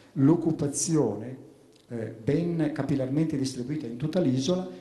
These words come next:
finirebbe anche col prevenire il disagio sociale. Vedete quanti aspetti inevitabilmente noi andiamo a considerare. L'occupazione giovanile, il disagio sociale. Nel centro che io, eh, dirigo, eh,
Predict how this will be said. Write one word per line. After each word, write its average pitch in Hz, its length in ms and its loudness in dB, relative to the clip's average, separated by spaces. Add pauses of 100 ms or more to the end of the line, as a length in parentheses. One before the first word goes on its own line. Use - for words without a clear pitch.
finirebbe 135 640 4
anche 143 260 -2
col 135 200 0
prevenire 147 520 0
il 139 140 0
disagio 120 460 -2
sociale. - 460 -10
Vedete 139 440 -6
quanti 190 520 -2
aspetti 151 640 -8
inevitabilmente 139 960 -6 (240)
noi 156 300 2
andiamo 127 520 -4
a 127 100 -8
considerare. - 580 -10 (1080)
L'occupazione 156 580 -2
giovanile, 120 300 -4
il 131 40 -6
disagio 208 340 -2
sociale. 117 580 -6
Nel 196 240 -2
centro 196 800 -4
che - 100 -10
io, 143 560 -2
eh, 131 60 -10 (600)
dirigo, 143 560 -2 (400)
eh, 131 80 -8